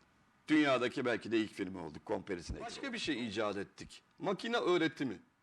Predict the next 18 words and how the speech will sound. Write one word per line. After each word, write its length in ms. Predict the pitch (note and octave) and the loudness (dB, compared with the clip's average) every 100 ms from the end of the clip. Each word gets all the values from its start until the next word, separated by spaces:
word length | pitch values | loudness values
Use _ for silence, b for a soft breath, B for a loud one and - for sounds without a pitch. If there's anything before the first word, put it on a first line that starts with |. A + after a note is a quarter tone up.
| _ _ _ _ _ | _ _ _ _ _
Comparisinator 880 | - D3 E3 C#4 C#4 A#3+ B3 A#3 A3 | 0 2 2 0 0 0 0 0 -2
T 300 | E3+ G#3 B3 | 2 2 2
içerisinde 480 | A3+ G#3+ F#3 - C3+ | 2 2 2 2 -2
şu 220 | - A#3 | 0 2
anda 440 | A3+ F3+ G#3+ G#3+ - | 2 2 0 0 0
aylık 440 | C#3+ E3+ F#3+ - | 2 4 4 2
on 160 | E3+ G3+ | 2 2
milyon 440 | F3 D#3 E3+ G3 | 0 -2 0 0
görüntülemeye 680 | C#3 C#3+ D3+ D3+ D#3 D#3 F#3 | 0 0 0 -2 -2 2 2
ulaşan 600 | D#3+ C3 A#2+ F#3+ F#3 D3 | 2 2 2 2 0 0
bir 220 | F#3+ - - _ _ _ _ _ - | -2 -4 -12 _ _ _ _ _ 2
elli 340 | C3+ D#3 G#3+ | 2 2 0
bin 140 | E3+ D3 | 2 0
kişilik 440 | - E3 F3+ - | 0 -6 -6 -4
bir 100 | F#3 - | -4 -2
taraftar 540 | D3 D#3+ - F#3 F3+ | 0 0 0 0 -2
kitlesi 440 | - - F3 - G3 | -4 -4 -2 0 -2
düşün. 360 | D3+ G#3+ B3 | -2 -4 -10